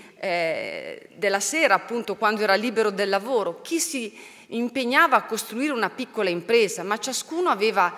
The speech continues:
la, la consapevolezza che nulla si ottiene senza sudore e senza fatica, che nessuno ti regala niente,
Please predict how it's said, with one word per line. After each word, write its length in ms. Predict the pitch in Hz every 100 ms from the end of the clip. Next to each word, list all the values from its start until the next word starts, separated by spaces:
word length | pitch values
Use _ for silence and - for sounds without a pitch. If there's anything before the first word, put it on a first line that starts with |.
| - - - - -
la, 520 | - 196 185 175 - -
la 180 | 196 196
consapevolezza 1040 | 285 269 - 226 233 214 226 226 220 165
che 160 | - 240
nulla 400 | 240 349 330 240
si 220 | - 220
ottiene 640 | 185 - 240 233 190 156 120
senza 440 | - 220 214 214
sudore 840 | - 190 175 233 202 175 - - -
e 80 | -
senza 340 | - 196 170
fatica, 580 | 180 165 - 165 - 214 - - - _
che 120 | 262
nessuno 600 | 269 254 - 359 381 220
ti 120 | 208
regala 340 | 180 170 202 180
niente, 560 | 165 151 156 - 262